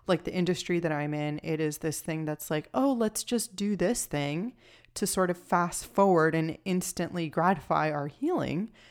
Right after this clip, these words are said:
versus doing the work. And I know that that's not everybody's intention who does it, but I know a lot of people do it, like, to take that shortcut. Um, so yeah, and I'll keep you guys posted about that. And maybe I'll share a little bit more of, like, you know, things that I've done in the past.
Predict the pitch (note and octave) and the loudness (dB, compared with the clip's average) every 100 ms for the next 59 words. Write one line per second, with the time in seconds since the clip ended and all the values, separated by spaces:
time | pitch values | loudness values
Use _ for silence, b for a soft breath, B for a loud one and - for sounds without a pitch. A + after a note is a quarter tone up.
0 | B B B G3+ G#3 G3 - D#3+ D#3 D3+ | B B B 2 2 2 0 -4 -4 -6
1 | - - - - - F3 E3 D#3 D#3 - | -8 -8 -10 -18 -6 -2 0 0 0 0
2 | F3 F3 D#3+ D#3 D3 - D3+ - A#3+ B3+ | 2 2 2 2 0 0 -2 2 2 4
3 | F3 E3+ D#3 - D#3 - D#3 D#3 D#3 D3 | 2 2 -2 -4 -6 -4 -4 -4 -4 -4
4 | F3+ E3+ D#3+ D#3+ E3+ E3 D3+ D#3 - E3 | -2 -2 -2 -2 -2 0 0 -2 -4 -6
5 | D3+ D3+ D3 D3+ D#3 D3+ D#3+ - D3 - | -4 -4 -4 -4 -6 -6 -10 -10 -8 -8
6 | - - - - - - B B B B | -8 -8 -8 -6 -6 -6 B B B B
7 | B - D#3 D3 C#3+ D3 D#3+ - _ _ | B -2 0 0 -4 -8 -10 -14 _ _
8 | _ _ - D4+ C4+ - E3+ - F#3 G#3 | _ _ 0 2 4 2 0 -4 -2 2
9 | G#3 - D#3 - C#3+ C3+ D3+ D#3 C4 - | 0 0 -4 -2 -4 -4 -2 0 0 -2
10 | - F3 D#3+ D#3+ D#3 D#3 D#3+ E3+ F3+ E3 | -4 -2 0 -2 0 0 2 2 2 -2
11 | D#3 D#3+ D#3 D3 D3+ D3+ D#3 C#3 - B | 0 0 0 -2 -2 -2 -4 -6 -10 B
12 | B B - D3+ D3 - D3+ D3+ D3+ D3+ | B B -6 -4 -4 -2 -2 -2 -4 -2
13 | C#3+ D3+ - D3+ - - C#3+ F#3+ - | -2 -2 -4 -4 -4 -4 -4 -6 -10